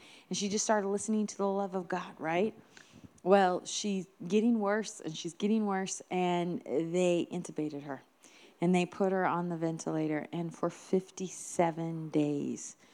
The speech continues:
she's on the ventilator. And she kept getting worse and worse. Her kidneys were shutting down.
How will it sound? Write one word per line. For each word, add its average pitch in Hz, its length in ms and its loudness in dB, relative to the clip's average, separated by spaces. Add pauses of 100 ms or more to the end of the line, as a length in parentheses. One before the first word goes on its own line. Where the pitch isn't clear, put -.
(260)
she's 175 300 4
on 156 200 -2
the 151 60 -8
ventilator. 143 760 -6 (760)
And 180 220 4
she 185 160 -2
kept 165 240 -4
getting 151 300 -2
worse 170 400 2
and 170 180 -8
worse. 165 280 -4
Her - 80 -6
kidneys 180 400 0
were 175 80 -2
shutting 175 400 -2
down. 165 500 -2